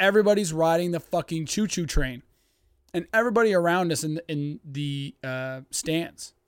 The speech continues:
are looking at each other like, "This fucking sucks, man.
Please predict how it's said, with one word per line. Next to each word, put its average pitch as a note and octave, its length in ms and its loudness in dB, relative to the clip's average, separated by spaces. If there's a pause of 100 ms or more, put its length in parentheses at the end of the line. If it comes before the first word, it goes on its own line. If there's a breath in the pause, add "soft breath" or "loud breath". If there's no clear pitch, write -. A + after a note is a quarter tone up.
(460)
are D#3 100 2
looking E3+ 260 2
at D#3 100 2
each D3 120 -4
other C#3+ 140 -2
like, B2+ 260 -8
"This C#3+ 340 -2
fucking C#3 540 -6
sucks, B2 720 -8
man. G#2 320 -18